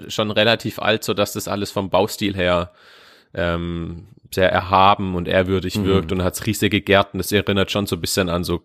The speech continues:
Speaker 1: Klostergärten und so vielleicht.
Speaker 2: Ja.
Speaker 1: Ähm, ja, genau. Aber wir haben das Spiel übrigens nicht gespielt. Wir hatten's auch da
Speaker 2: <laughs>
Speaker 1: sogar,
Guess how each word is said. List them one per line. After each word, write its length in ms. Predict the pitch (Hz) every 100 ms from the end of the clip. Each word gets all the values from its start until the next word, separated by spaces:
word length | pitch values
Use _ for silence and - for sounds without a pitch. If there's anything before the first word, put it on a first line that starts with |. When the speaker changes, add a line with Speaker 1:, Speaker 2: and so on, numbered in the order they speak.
| _
Speaker 1:
Klostergärten 840 | - 101 98 - - 87 87 85 82
und 80 | 85
so 120 | 87
vielleicht. 380 | - 85 104 104
Speaker 2:
Ja. 120 | 87 - - - - - -
Speaker 1:
Ähm, 560 | 80 78 78 78 85 - _
ja, 220 | - 82 - _ -
genau. 380 | 82 78 82 85 _ _ _ - - - _
Aber 180 | - 107
wir 60 | 117
haben 80 | 117
das 100 | 110
Spiel 260 | - 117
übrigens 320 | 110 101 95
nicht 140 | 92 -
gespielt. 380 | - - 90 -
Wir 80 |
hatten's 220 | 98 98 -
auch 120 | 92
da 260 | - 107
Speaker 2:
<laughs> 100 | 143
Speaker 1:
sogar, 420 | - 127 - 127